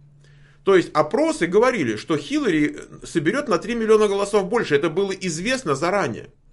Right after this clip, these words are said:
Чего не было известно, и, и никто этого не знал, как это ляжет по штатам. Понимаете, вот там есть штат, я не помню, из тех трёх штатов, которые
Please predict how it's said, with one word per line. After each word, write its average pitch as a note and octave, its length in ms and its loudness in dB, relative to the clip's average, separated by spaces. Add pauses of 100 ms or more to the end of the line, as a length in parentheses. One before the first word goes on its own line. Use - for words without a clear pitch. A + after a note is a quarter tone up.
(360)
Чего F#3+ 280 4
не C4 180 2
было A3+ 220 0
известно, D#3+ 640 -4 (260)
и, C#3+ 80 -12
и E3 180 -4
никто G#3+ 300 0
этого D#3 240 4
не C#3+ 140 -4
знал, B2+ 360 -4 (960)
как C4 320 -2
это D#3+ 200 -2
ляжет F#3+ 460 0
по E3 100 -6
штатам. A2 520 -2 (800)
Понимаете, A3+ 280 -2
вот D#3+ 140 -4
там F3 160 0
есть E3+ 200 -2
штат, B3+ 280 -2
я G3 80 4
не A3 60 0
помню, D3+ 280 2
из E3+ 180 -6
тех A3+ 240 -2
трёх G3 260 2
штатов, B2 400 0
которые D3 580 0